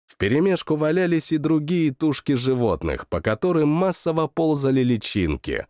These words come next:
У большинства неестественно вывернуты конечности с торчащими обломками костей. Сверху раздались звуки боя и рев. Марк быстро выбежал из бокового туннеля в основной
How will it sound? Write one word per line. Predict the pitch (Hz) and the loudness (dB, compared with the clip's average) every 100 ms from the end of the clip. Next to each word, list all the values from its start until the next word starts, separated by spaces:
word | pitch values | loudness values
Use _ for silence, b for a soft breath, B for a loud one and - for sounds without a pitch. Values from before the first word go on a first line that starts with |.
| _ _ _ _ - | _ _ _ _ -4
У | 87 | 0
большинства | 98 110 110 113 - 131 147 | 0 0 0 -2 -2 0 2
неестественно | 131 131 135 - 165 151 - 139 127 117 | 2 2 0 -2 -4 -2 -2 0 2 2
вывернуты | 151 143 131 127 123 | 0 0 0 0 0
конечности | 107 113 117 156 - 147 139 - 123 | 0 0 2 0 0 -2 -2 -2 -2
с | - | -2
торчащими | - 104 117 - 175 - 160 147 | -2 -2 -2 -2 -2 -2 0 2
обломками | 139 117 117 107 113 101 | 2 2 2 2 2 0
костей. | - 80 71 - 80 69 55 - _ _ _ _ _ _ _ _ | 0 -2 -2 -6 -4 -4 -4 -10 _ _ _ _ _ _ _ _
Сверху | - - - 143 208 180 170 | -12 -6 -2 0 0 0 2
раздались | 170 147 117 143 156 143 | 2 0 0 2 2 0
звуки | 101 120 156 143 | 0 0 0 0
боя | 135 135 180 160 147 | 0 0 2 2 2
и | - 139 | 2 2
рев. | 123 101 71 62 - - _ _ _ - | 4 2 0 -4 -8 -20 _ _ _ -2
Марк | 90 139 143 123 | 2 2 2 0
быстро | 135 156 - 143 | 0 0 0 0
выбежал | 135 160 151 135 147 | 2 2 2 2 2
из | 135 | 0
бокового | 98 117 139 135 147 139 131 | 0 0 0 0 2 0 0
туннеля | 135 139 147 135 | 2 2 2 0
в | |
основной | 127 - 117 117 147 147 | 0 0 0 2 2 2